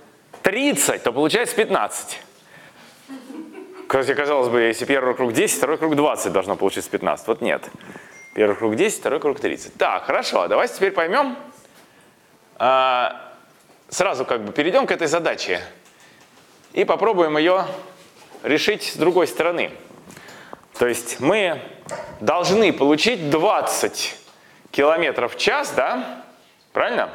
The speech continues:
Как результат деления общего расстояния на общее время. Общее расстояние какое? Двадцать километров.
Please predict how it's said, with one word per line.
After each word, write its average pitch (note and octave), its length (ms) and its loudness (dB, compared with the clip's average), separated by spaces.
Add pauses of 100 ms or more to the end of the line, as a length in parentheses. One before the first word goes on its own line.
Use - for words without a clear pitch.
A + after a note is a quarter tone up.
(1300)
Как C#3 220 0
результат D#3+ 480 0
деления C3 560 2 (640)
общего E3+ 420 2
расстояния A#3+ 380 0
на E3 120 4
общее F#3 240 0
время. B2+ 280 2
Общее D3+ 240 0
расстояние C#3+ 280 0
какое? A#3 360 0 (1400)
Двадцать - 320 0
километров. E3 500 2